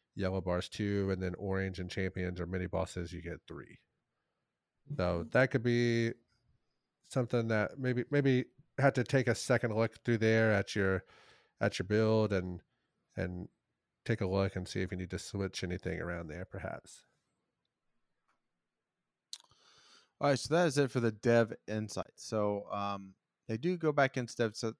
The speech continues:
Speaker 2: sites again in the twid, but we're gonna pass over that. So the twid, um, it starts out with a thank you, a thank you to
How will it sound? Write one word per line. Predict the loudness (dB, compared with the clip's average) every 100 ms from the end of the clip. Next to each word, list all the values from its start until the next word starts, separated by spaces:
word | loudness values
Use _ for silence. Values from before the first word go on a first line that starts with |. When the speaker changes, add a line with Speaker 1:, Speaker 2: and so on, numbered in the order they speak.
| _
Speaker 2:
sites | -4 -4 -6 -12
again | -10 0 4 6
in |
the | 6
twid, | 6 8 8 6
but | 4 0 -2 _
we're | -8
gonna | 0 0
pass | 4 2 2
over | -8 -12
that. | -18 -20 _
So | -12 -6 -4 -6 -8 _ -6
the | -6
twid, | -2 -2 -2 -4 _
um, | 0 4 4 2 -2 -10 _ _ _ _ _ _ _ _ _ _ _ _ _ _
it | -16
starts | -6 -6 0
out | 0
with | 0 -2
a |
thank | -4 -6 -6 -10
you, | -10 -10 -10 -12 -18 -8
a | -2
thank | 2 2 2
you | 2 2
to | 0 0 2 0 0 -2